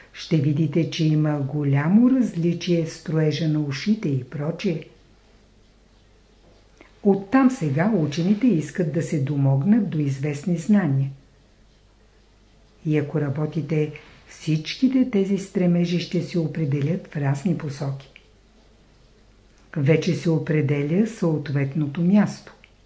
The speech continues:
Ако се е развила речта ви, тя се определя под очите. Долу под очите има признаци за речта.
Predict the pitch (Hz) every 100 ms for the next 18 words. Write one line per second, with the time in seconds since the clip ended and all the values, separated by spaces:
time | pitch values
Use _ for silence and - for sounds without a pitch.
0 | _ _ _ _ - - - - - -
1 | - - 165 - 139 - 151 147 135 135
2 | 120 117 143 165 247 247 - - 143 135
3 | 139 - - - _ _ _ - _ -
4 | - - 151 139 - 247 - 156 143 139
5 | 180 180 143 143 - 160 - - - _
6 | _ _ _ _ _ _ _ - - -
7 | 143 156 139 160 220 254 208 175 - 143
8 | 170 175 165 160 160 - 220 180 139 139
9 | 151 135 170 170 175 - 165